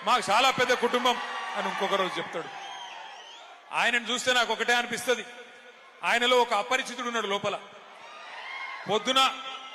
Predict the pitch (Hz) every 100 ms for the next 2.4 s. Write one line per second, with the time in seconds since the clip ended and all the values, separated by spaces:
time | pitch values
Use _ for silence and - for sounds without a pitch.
0 | - - - 214 226 269 233 208 233 226
1 | 208 - - - - - - 240 254 247
2 | 262 233 214 208